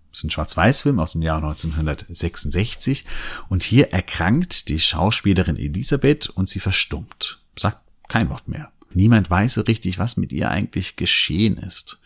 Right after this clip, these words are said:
Auf den ärztlichen Rat hin verbringt sie nun ihr,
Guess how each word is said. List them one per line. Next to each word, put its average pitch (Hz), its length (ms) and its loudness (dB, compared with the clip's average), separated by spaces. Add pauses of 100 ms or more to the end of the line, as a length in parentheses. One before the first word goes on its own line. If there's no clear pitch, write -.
(140)
Auf - 280 -4 (180)
den 76 140 0
ärztlichen - 540 -2
Rat 85 400 -2
hin 147 180 2
verbringt 104 460 0
sie 95 100 2
nun 95 240 4
ihr, 82 640 0